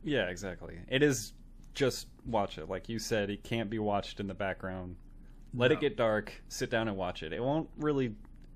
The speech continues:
Speaker 1: it won't scare your pants off necessarily.
Speaker 2: Yeah.
Speaker 1: But, yeah, it'll, you'll dive into the atmosphere of this movie and have a really good time with it.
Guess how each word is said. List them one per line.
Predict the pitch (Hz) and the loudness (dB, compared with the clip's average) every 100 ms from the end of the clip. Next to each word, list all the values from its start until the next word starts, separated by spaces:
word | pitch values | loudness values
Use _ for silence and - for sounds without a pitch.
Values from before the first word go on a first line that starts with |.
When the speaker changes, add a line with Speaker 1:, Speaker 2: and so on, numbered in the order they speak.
| - - | -16 -8
Speaker 1:
it | 113 | -2
won't | 117 - | -2 -2
scare | - 139 107 | -2 4 4
your | 190 | 4
pants | - 262 349 - | 2 4 4 2
off | 85 123 - | -4 -6 -8
necessarily. | 160 - - - - 143 233 | -10 -8 -8 -8 -6 -6 -8
Speaker 2:
Yeah. | 214 - - - - - - - | -10 -14 -12 -10 -10 -12 -8 4
Speaker 1:
But, | 240 147 - - - - - - - | 6 6 2 -8 -16 -16 -16 -14 -2
yeah, | 156 85 82 - - | 2 2 0 -6 -2
it'll, | 127 120 117 113 - - | 2 4 4 2 -4 -4
you'll | 127 123 120 - 104 - | 2 2 2 -2 -12 2
dive | 131 117 120 | 6 8 6
into | 107 104 | 4 2
the | 98 | 2
atmosphere | 95 87 90 - 92 | 2 2 -2 -6 -4
of | 90 | -4
this | 90 - | -6 -8
movie | 92 90 95 | -6 -6 -6
and | 87 92 | -6 -6
have | 90 | -6
a | 87 | -6
really | 85 | -6
good | 87 85 | -6 -8
time | - 90 | -8 -10
with | - | -10
it. | 87 | -12